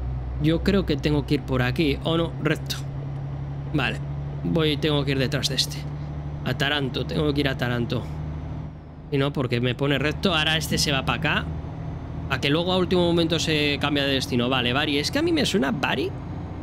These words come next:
Que había puerto ahí, en Bari. Vale, ahí está. Metemos un poco chicha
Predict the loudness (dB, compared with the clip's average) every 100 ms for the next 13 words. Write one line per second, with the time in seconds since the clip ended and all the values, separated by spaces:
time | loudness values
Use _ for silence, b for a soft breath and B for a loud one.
0 | -10 -10 -2 0 2 0 0 0 2 2
1 | 0 -2 -8 -2 2 4 2 0 -4 -8
2 | -8 -8 -8 -8 -8 -4 -2 -2 -4 -2
3 | -2 0 0 2 2 0 -2 -4 -6 -6
4 | -6 -6 -2 0 2 2 2 0 0 0
5 | 0 0 0 0 2